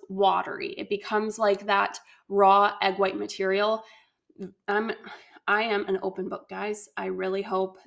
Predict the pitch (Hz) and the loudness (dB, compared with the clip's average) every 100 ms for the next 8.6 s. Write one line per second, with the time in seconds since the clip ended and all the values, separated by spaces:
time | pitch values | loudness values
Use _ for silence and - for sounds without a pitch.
0 | 208 - 185 180 185 190 196 190 202 214 | -12 -8 -8 -6 -6 -6 -6 -8 -8 -8
1 | - 214 220 208 208 220 - - - - | -8 -8 -6 -8 -6 -8 -10 -18 -20 -20
2 | - - 214 190 185 190 - - 233 254 | -18 2 6 8 6 0 -6 -2 0 0
3 | 196 196 220 226 - 208 190 233 _ _ | -2 -2 -4 -6 -4 -2 0 -2 _ _
4 | 107 214 - - - 226 - - - - | -6 -4 -8 -8 -8 -8 -10 -18 -20 -20
5 | - 233 - 226 262 285 220 196 185 233 | 6 6 10 10 10 6 6 6 4 0
6 | - _ 208 214 196 190 190 196 202 - | -8 _ -2 4 6 6 4 2 -2 -16
7 | _ _ _ _ _ - 208 208 226 240 | _ _ _ _ _ 8 10 10 6 2
8 | 214 208 202 196 196 202 | 2 4 4 2 0 -4